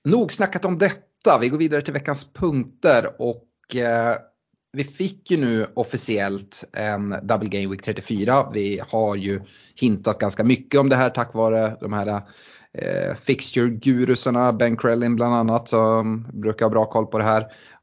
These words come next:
Eh, och, men nu är den även officiell. Eh, jag tänker att vi kunde summera lite vad vi vet och lite mer vad vi tror oss veta som inte är presenterat än.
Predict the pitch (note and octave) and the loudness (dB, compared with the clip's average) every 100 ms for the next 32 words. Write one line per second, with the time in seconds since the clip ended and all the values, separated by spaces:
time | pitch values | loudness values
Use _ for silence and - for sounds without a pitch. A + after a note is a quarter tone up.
0 | _ G2+ G2+ G2 F#2+ F#2+ - G2 G#2 A#2+ | _ -6 -2 0 0 -2 -4 -6 0 4
1 | C3 B2 A2+ G#2+ G2+ G#2 G2 G2 G2+ - | 4 4 2 0 -4 -6 -6 -6 -8 -2
2 | C3 F#2 F#2+ G#2+ - - _ _ - G2+ | 0 0 -4 -12 -20 -20 _ _ -8 -4
3 | G2+ G2+ G2+ - A2+ D3+ C3+ C#3 D3+ C#3 | -2 -2 -2 -4 -2 -2 0 -2 0 0
4 | C#3 - D#3+ E3+ G3 D#3+ C3+ G#2+ G2 G#2 | 0 -2 -2 2 4 4 4 2 -2 -2
5 | G#2+ A2+ A#2 D#3 D3 C#3+ A2 G#2+ - E2 | -2 0 0 2 0 0 0 0 -2 -6
6 | F3 D#3 C#3+ - E3+ D#3+ - - C3 A#2 | -4 -4 -2 2 4 2 -4 -2 0 2
7 | A2+ G#2 G#2+ A2+ - G3 G3+ D3 A2+ G#2+ | 2 0 -2 -4 -2 2 4 4 2 -2
8 | G#2 - A2+ G#2 G2 G2 G2+ G2+ - A#2 | -8 -8 -8 -6 -4 -4 -4 -6 -6 -4
9 | C#3 C#3 G#3+ A2+ G2 G2 | -2 0 4 4 2 -4